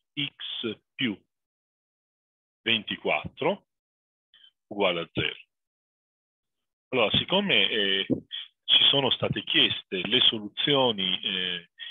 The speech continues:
intere positive, è chiaro che possiamo applicare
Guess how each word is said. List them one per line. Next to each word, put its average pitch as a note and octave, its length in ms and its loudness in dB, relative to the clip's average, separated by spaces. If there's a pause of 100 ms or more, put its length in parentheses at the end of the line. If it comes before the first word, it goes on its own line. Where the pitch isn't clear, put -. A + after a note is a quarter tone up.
intere G2+ 840 2
positive, E3+ 680 0
è A#2+ 100 -8
chiaro D3 360 0
che - 160 -20
possiamo G#2+ 640 0 (440)
applicare G#2+ 840 0